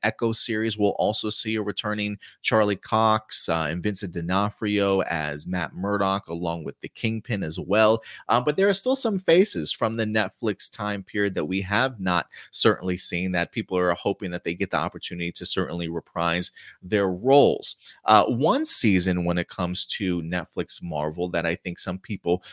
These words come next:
certainly pushed back against, maybe not their best work, um, the Iron Fist series. Well, I think a lot of people would like to try and strike season one away from their memory.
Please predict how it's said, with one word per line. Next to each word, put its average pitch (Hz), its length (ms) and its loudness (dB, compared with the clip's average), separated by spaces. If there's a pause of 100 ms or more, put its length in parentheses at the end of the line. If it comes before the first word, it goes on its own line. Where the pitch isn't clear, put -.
certainly 95 520 4
pushed 92 460 -2
back 90 260 0
against, 95 420 0
maybe 98 200 0
not 90 320 0
their 87 180 2
best 85 500 -4
work, 85 460 0
um, 120 240 0
the - 120 2 (120)
Iron 151 380 -2
Fist - 360 -4
series. 67 500 -4 (280)
Well, 98 120 4
I 101 60 4
think 123 180 -4
a 110 60 2
lot 101 240 2
of 104 100 -4
people 104 300 -4
would 98 80 0
like 98 180 0
to - 120 -12
try 98 320 0
and 95 180 -2
strike - 460 -2
season 90 420 -6
one 95 320 -2
away 95 240 2
from 92 220 -10
their 80 120 -6
memory. 92 600 0